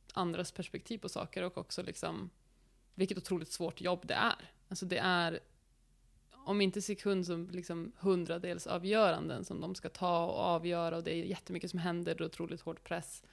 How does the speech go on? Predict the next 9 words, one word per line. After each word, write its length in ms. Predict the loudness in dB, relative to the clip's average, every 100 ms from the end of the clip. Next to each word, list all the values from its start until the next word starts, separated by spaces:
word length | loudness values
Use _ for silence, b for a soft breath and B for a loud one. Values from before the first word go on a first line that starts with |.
| b b b
Att 160 | -10 0
det 80 | 2
är 60 |
lätt 320 | 6 4 4 -2
att 260 | -2 -4 0
i 80 |
efterhand 760 | 0 2 -2 2 2 2 -4 -10 -16 -20 _ -8
sitta 500 | -6 -2 0 0 -2
och 500 | -6 -6 -6 -10